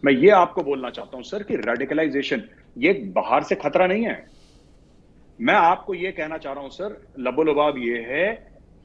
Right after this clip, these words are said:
कि पाकिस्तानी आर्म्ड फोर्सेस के members अलकायदा के मेंबर्स भी हैं। पाकिस्तानी फौज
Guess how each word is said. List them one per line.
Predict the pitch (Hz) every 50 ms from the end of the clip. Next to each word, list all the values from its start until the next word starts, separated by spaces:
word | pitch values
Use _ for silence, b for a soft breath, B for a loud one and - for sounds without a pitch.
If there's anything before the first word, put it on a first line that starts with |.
| _ -
कि | 202 - 392 - - - - - - - - - - - - - -
पाकिस्तानी | 139 131 - 160 - - 165 156 160 185 202 208 -
आर्म्ड | 156 151 175 202 196 156
फोर्सेस | 151 - 165 165 156 - 190 - -
के | - 190
members | 151 139 139 156 170 170 202 202 180 165
अलकायदा | - 170 156 139 - 151 143 139 147 139
के | - 143
मेंबर्स | 127 120 113 120 113 104
भी | 98 98 98 92
हैं। | 87 82 - - - - - - b b b b b b - -
पाकिस्तानी | 135 143 - 170 151 - - 156 165 180 185 170
फौज | - - - 185 185 185 180 180